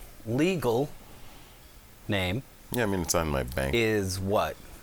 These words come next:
Speaker 2: Oh, James Thomas Bates.
Speaker 1: But your name, that, I mean, who calls you James? When has that
Speaker 2: Um,
Speaker 1: ever
Speaker 2: I
Speaker 1: happened?
Speaker 2: have, uh, my, my eldest sister-in-law, Amy, calls me James every once in a while.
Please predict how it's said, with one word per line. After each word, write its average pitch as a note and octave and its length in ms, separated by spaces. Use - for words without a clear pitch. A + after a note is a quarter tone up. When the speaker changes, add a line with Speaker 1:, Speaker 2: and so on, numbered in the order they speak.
Speaker 2:
Oh, D2+ 140
James C#2+ 600
Thomas C2+ 600
Bates. - 440
Speaker 1:
But A2 220
your F#2 360
name, A2+ 720
that, F#2+ 180
I A#2 60
mean, A#2 180
who E3+ 120
calls C#3+ 320
you A2 100
James? G2+ 720
When B2+ 200
has E3+ 120
that C#3 120
Speaker 2:
Um, - 80
Speaker 1:
ever B2+ 240
Speaker 2:
I B2 40
Speaker 1:
happened? E2 360
Speaker 2:
have, D#2+ 200
uh, D#2 280
my, D#2+ 320
my D#2+ 400
eldest F#2+ 680
sister-in-law, F2+ 680
Amy, F2 320
calls F#2 260
me F#2+ 120
James F#2+ 340
every G2 160
once G2 180
in G2+ 60
a G2 40
while. G#2+ 220